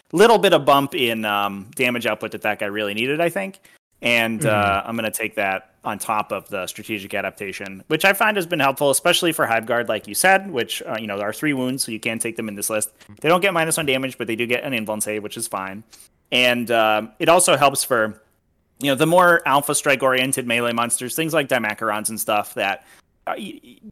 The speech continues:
Speaker 1: are, are in danger if you, uh, if you don't go first. So you can kinda back deploy them or even just strategic reserve them if you, uh, if you don't win the roll to go first.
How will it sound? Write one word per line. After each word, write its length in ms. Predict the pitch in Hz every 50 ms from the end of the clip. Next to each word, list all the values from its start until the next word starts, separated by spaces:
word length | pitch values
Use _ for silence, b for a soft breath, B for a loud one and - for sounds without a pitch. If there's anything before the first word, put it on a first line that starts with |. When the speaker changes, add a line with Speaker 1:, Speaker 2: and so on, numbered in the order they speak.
| _ _ -
Speaker 1:
are, 280 | 180 143 143 135 139 -
are 120 | 147 147 151
in 220 | 202 214 226 226
danger 460 | 208 175 175 190 190 160 202 214 208
if 240 | 185 160 151 - -
you, 300 | 139 135 135 135 135 127
uh, 420 | 123 117 117 113 113 113 113 113 -
if 200 | - 170 - -
you 40 | 123
don't 200 | 120 139 160 180
go 120 | - 226 214
first. 360 | 214 247 262 262 - - -
So 80 | -
you 120 | 156 131 131
can 140 | - 147 135
kinda 220 | - 202 196 160
back 240 | 120 120 120 117 -
deploy 320 | - - - 131 123 123
them 160 | 117 120 120
or 100 | 120 117
even 160 | 123 123 117 123
just 140 | 110 113
strategic 440 | - - 107 - 131 139 143 160 156
reserve 260 | 170 151 151 165 165
them 280 | 170 175 170 170 175 175
if 180 | - 160 - -
you, 280 | 165 156 156 156 160
uh, 240 | 160 160 160 160 165
if 100 | 165 160
you 60 | - 160
don't 140 | 165 170
win 100 | 175 165
the 80 | 160 160
roll 140 | 156 160 156
to 60 | 160
go 120 | 156 160
first. 320 | 156 - 160 156 156 -